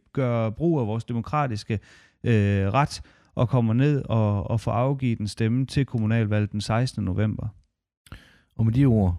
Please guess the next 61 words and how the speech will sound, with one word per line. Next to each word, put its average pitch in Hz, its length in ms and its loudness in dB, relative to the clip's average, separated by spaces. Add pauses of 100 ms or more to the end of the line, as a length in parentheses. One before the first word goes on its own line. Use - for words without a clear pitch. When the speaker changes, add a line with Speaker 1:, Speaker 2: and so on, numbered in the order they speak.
(160)
Speaker 2:
vil 110 100 2
jeg 107 80 4
gerne 107 160 2
have 104 100 2
lov 101 140 4
til 104 80 0
at 92 60 0
sige, 98 160 -2
når 98 120 2
man 92 140 2
har 147 160 4
en 117 100 0
varm, 113 300 -2
varm 123 260 2
kartoffel, 107 420 -2
som 101 200 2
vi 90 60 2
har 85 140 2
haft 107 220 0
i 92 40 -2
dette 107 240 2
afsnit, 92 400 0 (540)
så 127 60 2
tager 120 220 4
den 101 80 2
lidt 110 120 2
længere 107 260 0
tyk. - 320 -4 (120)
Og 98 280 -2
det 127 80 4
her 117 120 4
afsnit 107 320 0
blev 113 200 0
lidt 123 200 0
længere 110 320 4 (120)
end 107 140 0
de 98 120 4
andre. 110 320 2 (540)
Men 113 100 4
det 113 120 4
har 113 140 6
også 120 280 4
været 107 240 4
noget, 113 200 4
der 117 60 4
har 98 100 4
fyldt 123 240 2
meget, 104 380 2
øh, 98 360 0
i 101 80 0
den, 98 300 2
øh, 92 260 2
seneste 123 340 2
periode 101 380 2
her, 104 360 0
i, 101 520 -4 (240)
både 101 160 2
politisk, 101 520 -2
men 92 80 0
også 92 220 0
i, 90 120 -2